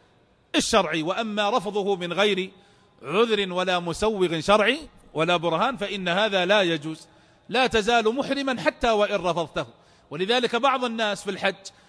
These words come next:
ربما يتضايق من الزحام ثم يغضب ويخلع ثياب الإحرام ويرجع إلى ب-، بلده، رفض الإحرام. يفتي العلماء بأنه لا يزال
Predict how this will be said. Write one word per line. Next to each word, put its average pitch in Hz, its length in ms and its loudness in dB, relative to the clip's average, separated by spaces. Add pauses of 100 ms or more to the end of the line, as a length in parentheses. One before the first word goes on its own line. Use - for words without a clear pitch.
(140)
ربما 269 400 -2
يتضايق 240 600 0
من 254 140 -6
الزحام 196 400 -6
ثم 254 240 -4
يغضب 262 380 2
ويخلع 240 380 2
ثياب 247 300 -2
الإحرام 226 480 -2 (220)
ويرجع 208 360 0
إلى 180 220 2
ب-، 156 200 -10
بلده، 147 300 -2 (240)
رفض 254 260 2
الإحرام. 208 420 4 (500)
يفتي 254 260 -4
العلماء 226 460 0
بأنه 226 440 0
لا 226 200 2
يزال 214 300 0